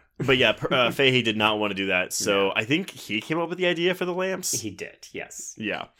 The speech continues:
Speaker 2: <laughs>
Speaker 1: Um, but how, he's not only holding one over his cock, he's holding one, like,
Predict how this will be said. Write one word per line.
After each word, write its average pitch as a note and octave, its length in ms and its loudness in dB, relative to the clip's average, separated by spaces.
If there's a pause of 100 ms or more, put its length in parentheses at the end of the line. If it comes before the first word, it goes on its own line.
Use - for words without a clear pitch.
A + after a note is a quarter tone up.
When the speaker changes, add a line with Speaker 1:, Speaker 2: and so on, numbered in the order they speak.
(120)
Speaker 2:
<laughs> - 240 -4
Speaker 1:
Um, G#2+ 380 0
but C#3 140 0
how, G3+ 280 2 (300)
he's F3+ 160 0
not A3 140 2
only B3+ 160 0
holding E3+ 320 -2
one E3 260 0
over G2+ 240 -2
his D#3+ 140 0
cock, F3+ 340 0
he's D#3+ 140 -4
holding E3 260 0
one, G#3+ 140 0
like, F#3 180 0